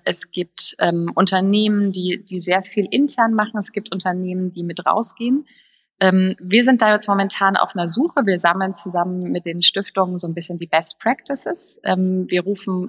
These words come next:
auf, vor allem aber sich einfach nur mal bewusst zu machen, dass wenn ich als Chefin,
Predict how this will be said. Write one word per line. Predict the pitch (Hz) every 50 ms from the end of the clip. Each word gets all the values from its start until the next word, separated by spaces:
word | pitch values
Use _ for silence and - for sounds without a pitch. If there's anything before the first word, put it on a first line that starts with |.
| - - _
auf, | - 165 170 190 214 208 - - - - - - _ _ _ _ _
vor | - - 202 - -
allem | 165 175 196 226 240
aber | - 214 196 196 190
sich | 185 180 - -
einfach | - 185 196 - 208 196 208
nur | 202
mal | 196 185 180
bewusst | - 170 165 170 202 226 - - -
zu | - 240
machen, | 226 220 214 214 226 220 190
dass | 180 175 - 175
wenn | 175 175 180 180
ich | 180 170 - - - _ _ _ _ _ _ _ _ _
als | - 160 160 - -
Chefin, | - - 240 247 - - 254 254 254 247